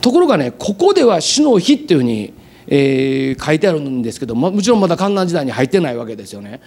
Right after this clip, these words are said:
で、この「主の日」っていうのをギリシャ語ではね、クリオメヘラーと言います。クリオっていうのは主の、えー、ヘメラー、クリオヘメラー。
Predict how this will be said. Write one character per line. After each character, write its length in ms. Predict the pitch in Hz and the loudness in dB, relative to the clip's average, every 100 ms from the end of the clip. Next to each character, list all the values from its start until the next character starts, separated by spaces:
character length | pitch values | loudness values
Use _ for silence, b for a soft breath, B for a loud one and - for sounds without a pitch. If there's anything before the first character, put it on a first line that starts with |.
| b b b | b b b
で、 80 | 190 | 0
こ 100 | 214 | 4
の 80 | 220 | 2
「主 180 | - 370 | 4 4
の 120 | 320 | 4
日」 140 | 220 | 4
っ 40 | 311 | 2
て 120 | 294 | 2
い 20 | |
う 40 | 202 | 0
の 100 | 131 | 0
を 40 | |
ギ 120 | 123 | 2
リ 120 | 240 - | 2 4
シ 80 | |
ャ 40 | 226 | 2
語 120 | 214 | 2
で 60 | 170 | 2
は 120 | 107 | -2
ね、 220 | 110 113 b b _ | -8 -16 b b _
ク 200 | - 170 | -2 4
リ 240 | 220 226 240 | 6 8 6
オ 320 | 262 285 285 | 6 6 6
メ 160 | 196 165 | 6 6
ヘ 220 | 175 208 | 4 4
ラ 200 | 165 120 | 2 -4
ー 20 | |
と 60 | 117 | -10
言 80 | 98 | -14
い 40 | |
ま 80 | 90 | -16
す。 100 | - - _ _ _ _ _ _ _ _ _ _ _ - | -20 -20 _ _ _ _ _ _ _ _ _ _ _ 0
ク 140 | 180 | 4
リ 140 | 226 | 6
オ 180 | 311 330 | 6 4
っ 40 | - | 2
て 60 | |
い 20 | |
う 40 | 147 | -4
の 60 | |
は 60 | 101 | -4
主 240 | - 262 | -2 2
の、 380 | 208 294 - - _ _ _ _ _ _ _ _ _ _ _ _ - _ - - - - - - - - | 4 2 0 -18 _ _ _ _ _ _ _ _ _ _ _ _ -20 _ -20 -20 -20 -20 -20 -20 -8 2
え 540 | 113 117 113 110 101 | 4 6 4 2 0
ー、 60 | 95 | 2
ヘ 100 | 226 | 4
メ 160 | 294 | 4
ラ 340 | 269 131 - - | 2 0 -6 -8
ー、 0 | |
ク 120 | - | 0
リ 160 | 214 240 | 4 6
オ 160 | 277 208 | 6 4
ヘ 120 | 151 | 4
メ 140 | 262 | 4
ラ 300 | 254 143 | 2 0
ー。 40 | - | -6